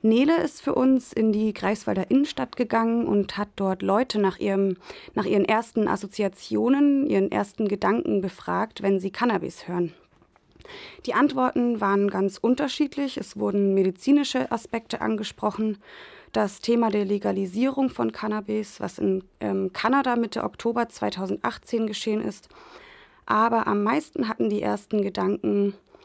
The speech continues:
mit der berauschenden Wirkung von Cannabis zu tun.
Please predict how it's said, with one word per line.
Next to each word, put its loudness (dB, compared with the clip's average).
mit -2
der 0
berauschenden 2
Wirkung 2
von -4
Cannabis -6
zu -20
tun. -10